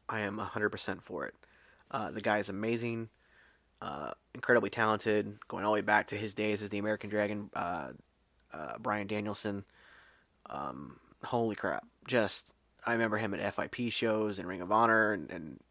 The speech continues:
seeing him over in New Japan. Always, always, always he's been amazing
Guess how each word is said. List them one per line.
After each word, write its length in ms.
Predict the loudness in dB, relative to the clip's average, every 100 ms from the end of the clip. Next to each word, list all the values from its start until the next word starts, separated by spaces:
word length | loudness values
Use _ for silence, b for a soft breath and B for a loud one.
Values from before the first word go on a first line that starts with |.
| -14
seeing 260 | -6 -2
him 100 | -2
over 100 | -2
in 60 | -4
New 100 | -8
Japan. 500 | -8 -2 2 2 0 b b b b b b b b _ _ _ _ _ _ _ _ _ -20 _
Always, 520 | 6 8 8 6 0
always, 420 | 0 2 4 2 2
always 320 | 2 2 -2
he's 120 | -6
been 140 | -8
amazing 520 | -6 -6 -8 -10 -16